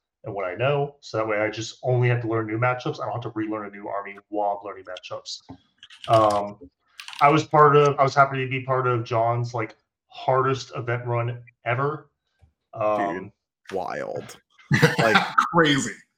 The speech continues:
Speaker 2: Like, goat
Speaker 1: He
Speaker 2: shit. He messaged me and was like, "Congrats on your L G T performance," and I was like, "Fuck you, John. Congrats on
Speaker 1: <laughs>
Speaker 2: your performance. What do you mean? Me? Fuck that noise." Like,
Speaker 1: Yeah.
Speaker 2: holy shit.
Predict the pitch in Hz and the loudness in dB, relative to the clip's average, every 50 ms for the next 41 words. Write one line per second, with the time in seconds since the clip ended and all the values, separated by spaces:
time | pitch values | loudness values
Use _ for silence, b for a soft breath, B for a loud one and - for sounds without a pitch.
0 | - 120 120 107 104 - - 139 131 123 - - - 156 165 170 92 92 - - | -4 -4 -4 -4 -6 -6 -2 -2 0 -2 -2 -6 -2 0 0 0 0 -4 -8 -8
1 | - 180 190 180 160 156 - 202 190 190 196 190 202 202 208 208 190 175 151 147 | -6 -4 0 0 0 0 0 -4 -4 -4 -6 -8 -6 -6 -4 -4 -4 -6 -6 -4
2 | 135 131 123 - - - 104 120 123 120 - - 147 143 165 165 156 139 131 127 | -6 -6 -6 -8 -12 -16 -8 -4 0 4 4 4 4 4 0 -4 -4 -4 -2 -2
3 | 143 135 123 135 123 - - 135 135 139 139 117 - 123 120 120 117 - - 123 | -4 -4 -6 -8 -10 -8 -8 -10 -8 -8 -8 -10 -8 -10 -10 -10 -12 -14 -12 -10
4 | 113 113 120 117 120 107 - _ _ _ 175 - - _ _ 139 165 214 214 156 | -8 -8 -6 -8 -8 -10 -12 _ _ _ -8 -8 -8 _ _ -8 -6 -6 -6 -6
5 | - 131 113 110 117 123 139 151 147 - 156 160 165 180 202 202 - 208 - - | -4 -2 -2 -2 -2 -4 -6 -6 -10 -12 -8 -2 -2 -2 -2 0 0 0 0 4
6 | - 196 180 - - - - 151 208 254 262 247 233 202 175 - - b b b | 4 4 4 4 0 -2 0 2 4 6 8 8 8 8 6 2 -2 b b b
7 | b b b - 156 139 143 147 156 151 139 139 135 123 - - 180 254 339 339 | b b b -6 -6 -6 -2 0 0 2 2 0 -4 -6 -6 0 0 0 0 0
8 | 339 339 370 311 320 277 - 180 170 156 160 160 160 190 254 403 453 453 453 392 | -2 -2 -2 -2 -4 -4 -4 -6 -6 -6 -6 -2 0 2 2 2 0 2 2 2
9 | 285 285 B B B B _ - 247 277 - - - 240 220 196 190 190 196 185 | 2 2 B B B B _ 2 2 2 2 2 2 4 6 6 6 6 4 4
10 | 170 160 147 143 147 143 143 202 196 185 175 - - - - - - - - - | 4 4 4 2 0 -2 0 2 2 2 2 0 -6 -16 -4 2 4 6 6 6
11 | 262 240 214 190 180 180 - - - - - 254 220 185 - - - | 4 4 2 0 0 -2 -2 -4 -2 0 0 2 2 0 -2 -4 -8